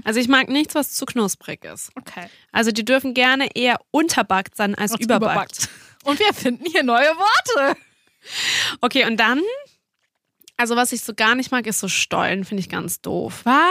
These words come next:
Speaker 1: Ja, weil das Marzipan ist.
Speaker 2: Oh, ich mag Stollen
Speaker 1: Dann,
Speaker 2: gerne.
Speaker 1: ähm,
Speaker 2: Kerns Mutter
Speaker 1: oh.
Speaker 2: hat immer früher, ich weiß nicht, ob die das noch machen, bin ja nicht mehr in der Familie, ähm, ewig mit dem Vater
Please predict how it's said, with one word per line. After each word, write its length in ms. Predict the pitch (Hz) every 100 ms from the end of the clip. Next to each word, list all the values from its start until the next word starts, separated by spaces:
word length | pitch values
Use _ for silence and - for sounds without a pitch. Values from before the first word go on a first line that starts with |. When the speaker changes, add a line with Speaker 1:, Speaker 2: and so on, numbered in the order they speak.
| 381 381
Speaker 1:
Ja, 120 | 254
weil 100 | 262
das 160 | 269 -
Marzipan 500 | 262 277 240 214 185
ist. 260 | 180 170 -
Speaker 2:
Oh, 120 | 247 226
ich 80 | -
mag 220 | 208 190
Stollen 380 | - 196 185 180
Speaker 1:
Dann, 140 | 240
Speaker 2:
gerne. 600 | 247 247 247 240 240 240 -
Speaker 1:
ähm, 440 | 220 220 220 214 - -
Speaker 2:
Kerns 280 | 247 233 -
Mutter 480 | 262 320 226 226 294
Speaker 1:
oh. 100 | -
Speaker 2:
hat 160 | 233 -
immer 320 | 240 240 262 - _
früher, 560 | - 247 262 254 262 294
ich 100 | 202
weiß 140 | 226 208
nicht, 80 |
ob 60 | 196
die 80 | 190
das 100 | -
noch 120 | 185
machen, 320 | 196 - 240 254
bin 120 | - 190
ja 100 | 180
nicht 140 | 190
mehr 80 | 190
in 40 |
der 60 | 185
Familie, 360 | 190 190 233 285 - - - - -
ähm, 560 | 233 233 233 226 226 - _
ewig 400 | 254 285 277 285
mit 160 | 262 247
dem 140 | 240
Vater 720 | 226 233 233 277 254 214 247